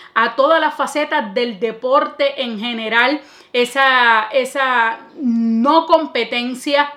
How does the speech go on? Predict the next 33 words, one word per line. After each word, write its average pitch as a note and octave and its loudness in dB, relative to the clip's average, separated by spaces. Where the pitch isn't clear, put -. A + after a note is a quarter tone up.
por A3+ -4
decirlo A#3+ -6
así, C4 -6
porque B3+ 0
aquí A#3 -6
se C#4+ -2
ayudaba. C4 -2
Había, A#3+ -4
de B3 -4
hecho, B3 -4
una B3 -2
atleta A#3+ -6
puertorriqueña B3 -6
que C4 -4
ayudaba A#3 -2
a C#4 2
un C4+ -4
atleta C4+ -2
de A#3+ -2
otro C4+ -2
país C#4 -4
a B3+ 0
poder B3+ -2
completar C#4+ 0
la D4 2
distancia C4+ -4
en C#4+ -6
la C4 -4
piscina, C#4+ -4
diciéndole C4 -4
que C4+ -6
le B3+ -6
faltaba B3 0